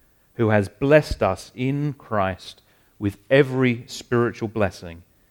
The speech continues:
in the heavenly places." When we are reconciled to God through his Son, Jesus Christ,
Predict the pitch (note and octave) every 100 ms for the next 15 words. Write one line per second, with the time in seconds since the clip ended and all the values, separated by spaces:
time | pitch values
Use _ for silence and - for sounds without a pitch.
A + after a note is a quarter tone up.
0 | - G#2 G2+ G#2+ G2 F#2+ - F#2+ E2+ -
1 | G2+ _ _ _ _ _ _ _ _ _
2 | _ _ - B2 D3 E3+ C#3+ A#2+ C3 C#3+
3 | C#3 A2+ B2 A2 G#2+ - G#2 G#2 G2+ -
4 | - C#3 B2 A2 - A2 G2+ G#2 F#2+ -
5 | A#2 G2 E2 -